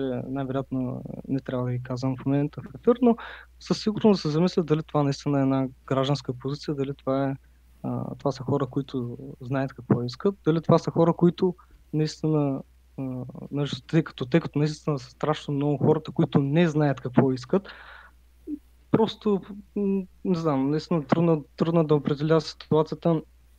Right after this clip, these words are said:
а, до някъде ми е тъжно. Просто, просто където да се обърна, хората около мен вярват в тези глупостите, излизат,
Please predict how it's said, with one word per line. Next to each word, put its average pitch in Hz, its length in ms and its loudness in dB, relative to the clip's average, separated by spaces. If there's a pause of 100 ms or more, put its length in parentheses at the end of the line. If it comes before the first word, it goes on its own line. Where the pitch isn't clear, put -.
(280)
а, 151 240 4
до 135 140 2
някъде 151 280 2
ми 143 80 0
е 127 60 -4 (200)
тъжно. 160 500 2 (480)
Просто, 147 400 -2 (1160)
просто 151 260 -2
където 160 320 0
да 139 60 -4
се - 140 -8
обърна, 147 360 -2
хората 147 320 -4
около 131 240 -6
мен 143 340 -2
вярват 143 280 -2
в - 40 -18 (160)
тези 131 180 -4
глупостите, 160 760 -2 (460)
излизат, 156 380 -4